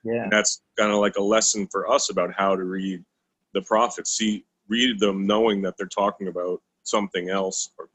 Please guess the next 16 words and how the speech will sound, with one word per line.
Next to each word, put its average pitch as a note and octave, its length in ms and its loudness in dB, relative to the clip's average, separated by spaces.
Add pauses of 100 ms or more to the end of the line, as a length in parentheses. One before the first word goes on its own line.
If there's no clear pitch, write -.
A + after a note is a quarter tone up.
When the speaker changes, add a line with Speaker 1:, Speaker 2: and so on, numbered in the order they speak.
Speaker 2:
or F#2+ 180 -4
that F2+ 140 -6
they F#2+ 120 -2
should, C3 320 -4
we G2 80 -4
should B2+ 220 0
be A2 80 -4
thinking F#2+ 260 -8
about F#2+ 300 0 (360)
where G2 300 4
is F2 160 -4
Jesus G2 420 -4
in F2+ 80 -8
the E2+ 80 -8
prophets. - 680 -8 (1080)
Speaker 1:
Good, B2+ 260 0